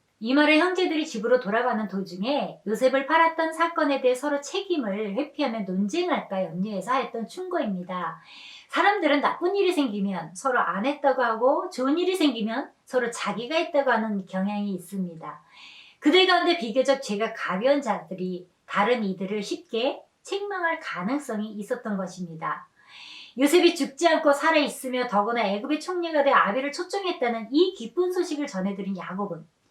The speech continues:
이제 죽어도 여한이 없다며 얼른 가서 요셉을 보기 원합니다. 이스라엘이 이르되, "조카도다, 내 아들 요셉이 지금까지 살아있으니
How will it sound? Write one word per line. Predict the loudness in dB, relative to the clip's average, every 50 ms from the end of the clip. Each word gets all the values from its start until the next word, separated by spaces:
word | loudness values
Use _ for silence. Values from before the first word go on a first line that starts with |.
| _ _ _ _ _
이제 | -6 0 0 0 0
죽어도 | 0 -6 -2 0 0 2 2 4 4 4 2 2 -2 -12 _ _ -4 -2 0
여한이 | 2 2 2 2 4 2 2 4 2
없다며 | 0 0 0 -2 -2 -2 0 -2 -4 -4 -4
얼른 | -4 -2 0 0 2 2 4
가서 | 2 2 2 0 -4 -6 -8 -16 _ _ _ _ _
요셉을 | 0 0 2 2 0 0 0 0 -2 -2
보기 | -4 -4 -2 -2 -2
원합니다. | -2 0 0 0 0 0 -2 -2 -4 -4 -6 -6 -6 -8 -12 _ _ _
이스라엘이 | -6 -6 -4 -2 2 4 4 6 6 4 4 2 0 0
이르되, | -2 -4 -4 -4 -4 -6 -6 -10 -16 _ _ _
"조카도다, | -2 -2 -2 -2 0 0 2 4 4 2 4 4 4 2 2 2
내 | 2 4
아들 | 4 4 4 2 0
요셉이 | 0 -2 0 0 0 0 0 -2 -4 -6
지금까지 | -8 -6 -6 -4 -2 -2 -2 -2 0 2 2 2 2 0 -6
살아있으니 | -6 -4 -2 -2 -2 -4 -4 -8 -10 -12 -12 -10 -12 -14